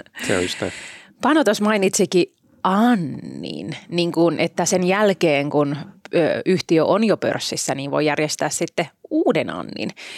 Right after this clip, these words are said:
Speaker 2: Ja sehän on varmaan keino kerätä sitten taas rahaa <laughs> sijoittajilta,
Speaker 1: Mm-hmm.
Speaker 2: ehkä jotain investointia varten, ehkä velkoja varten.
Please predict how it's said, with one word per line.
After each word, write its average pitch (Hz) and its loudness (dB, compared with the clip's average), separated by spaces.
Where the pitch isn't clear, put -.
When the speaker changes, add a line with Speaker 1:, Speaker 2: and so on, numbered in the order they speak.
Speaker 2:
Ja 170 0
sehän 190 2
on 180 0
varmaan 185 2
keino 185 2
kerätä 156 0
sitten 196 0
taas - 2
rahaa 208 2
<laughs> 151 -10
sijoittajilta, 220 2
Speaker 1:
Mm-hmm. - -12
Speaker 2:
ehkä 156 -2
jotain 147 0
investointia 190 0
varten, 202 0
ehkä 135 -4
velkoja 156 0
varten. 208 2